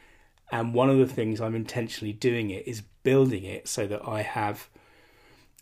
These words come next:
more control on the inputs, right? So because of the way the services work, the, um,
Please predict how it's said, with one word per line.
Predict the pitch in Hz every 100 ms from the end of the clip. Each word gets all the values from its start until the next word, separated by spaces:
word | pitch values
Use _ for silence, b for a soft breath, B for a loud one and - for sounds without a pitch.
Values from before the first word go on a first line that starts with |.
| _
more | 123 131 127 127
control | 127 - 120 110 107
on |
the | 110 107
inputs, | 104 - - - - - _ _ _ _ _ _
right? | 101 110 -
So | - 107 104 - _ _ _ _ _ _ _ _ - -
because | 123 143
of | 160
the | 143
way | 127 120
the | 113 110
services | - 120 113 123 104
work, | 117 123 147 - - _ b b b b b b b b b -
the, | 117 117 117 117 131 131 _ _ _ -
um, | 123 107 110 113 113 123 -